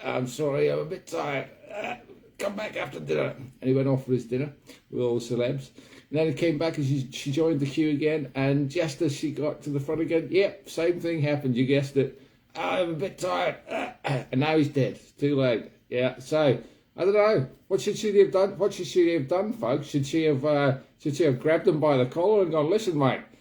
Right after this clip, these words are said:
you had the stamina to get up Mount Everest. You got the stamina to sign one more bloody autograph, you old bugger? Yeah, that's what she should have done, isn't it? Anyway, that's a little tip for you. Just don't let them away with it <laughs> in future. <laughs> Yeah.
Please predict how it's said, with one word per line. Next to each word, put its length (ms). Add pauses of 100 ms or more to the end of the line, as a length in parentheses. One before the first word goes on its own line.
(280)
you 160
had 120
the 80
stamina 500
to 80
get 200
up 120
Mount 220
Everest. 340
You 80
got 160
the 80
stamina 480
to 100
sign 340
one 180
more 240
bloody 400
autograph, 540
you 100
old 260
bugger? 340 (500)
Yeah, 200
that's 180
what 120
she 120
should 220
have 100
done, 180
isn't 200
it? 80 (340)
Anyway, 360 (420)
that's 480
a 40
little 240
tip 280
for 80
you. 120
Just 200
don't 220
let 180
them 140
away 340
with 160
it 220
<laughs> 600
in 300
future. 560 (880)
<laughs> 80
Yeah. 480